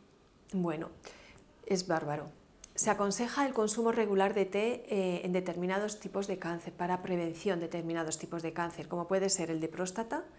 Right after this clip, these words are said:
gastrointestinal, el de mama, el de pulmón, el de ovario, el de vejiga,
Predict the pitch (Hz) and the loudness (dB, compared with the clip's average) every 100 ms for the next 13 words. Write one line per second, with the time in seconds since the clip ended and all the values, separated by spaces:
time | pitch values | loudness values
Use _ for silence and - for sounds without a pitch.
0 | - - - - 180 180 185 175 165 - | -20 -20 -20 -8 -4 -2 -2 -2 -2 -2
1 | 165 185 226 - - - - - 185 175 | -2 0 0 -4 -14 -20 -20 -10 -4 -2
2 | 170 175 190 220 254 214 - 165 170 196 | 2 2 2 0 0 -2 -2 -2 2 2
3 | 226 240 190 165 175 196 220 254 220 170 | 2 0 0 0 0 2 2 0 0 0
4 | 156 - 202 202 262 | -2 -4 -2 -2 -6